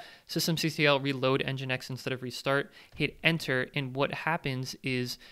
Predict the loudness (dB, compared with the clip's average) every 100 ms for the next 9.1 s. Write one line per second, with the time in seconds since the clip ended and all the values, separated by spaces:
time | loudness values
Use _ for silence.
0 | -12 -8 -4 0 2 4 2 2 -2 -2
1 | -2 -2 0 -2 -4 -2 2 2 -2 -10
2 | -20 _ _ -2 2 2 0 -6 2 2
3 | 2 -2 -6 -6 -2 2 2 0 -6 -6
4 | -4 -6 -6 -4 -2 -2 -2 -4 -6 -16
5 | -6 -4 -2 -4 -4 -6 -6 -6 -8 -10
6 | -10 -10 -6 0 0 0 -2 -2 2 0
7 | 0 -6 -6 -6 -8 -6 -6 0 -2 0
8 | -2 -2 -4 -8 -8 -10 -12 -4 -2 -2
9 | -4